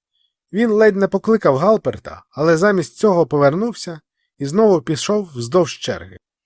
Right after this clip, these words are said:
Обличчя дивилися на нього, над ним, крізь нього. Полудень здавався нескінченним. Хестлер купив сосиску в тісті та паперовий стаканчик теплого молока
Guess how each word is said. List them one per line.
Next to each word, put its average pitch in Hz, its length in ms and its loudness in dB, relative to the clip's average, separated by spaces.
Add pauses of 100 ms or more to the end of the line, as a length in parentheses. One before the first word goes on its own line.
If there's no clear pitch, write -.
(300)
Обличчя 175 460 -2
дивилися 175 500 0
на 156 140 -2
нього, 147 480 -6 (420)
над 165 340 2
ним, 135 320 -8 (100)
крізь 185 400 -2
нього. 123 480 -8 (1600)
Полудень 202 440 4
здавався 160 480 0
нескінченним. 151 920 -8 (960)
Хестлер 196 520 2
купив 160 380 0
сосиску - 520 -4
в 117 100 -8
тісті 180 560 -8
та 151 120 -2
паперовий 151 560 4
стаканчик 139 600 -8
теплого 120 480 -4
молока 135 480 -4